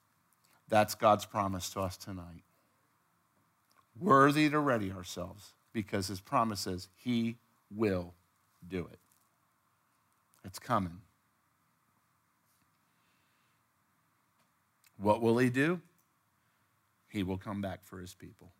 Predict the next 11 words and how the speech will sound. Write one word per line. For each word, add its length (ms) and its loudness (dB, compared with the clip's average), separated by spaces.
God 240 2
keeps 280 -6
his 120 -10
promises. 840 -12
We 80 -10
don't 160 -4
need 140 2
to 40 -4
question 460 2
his 160 -4
timing. 560 -2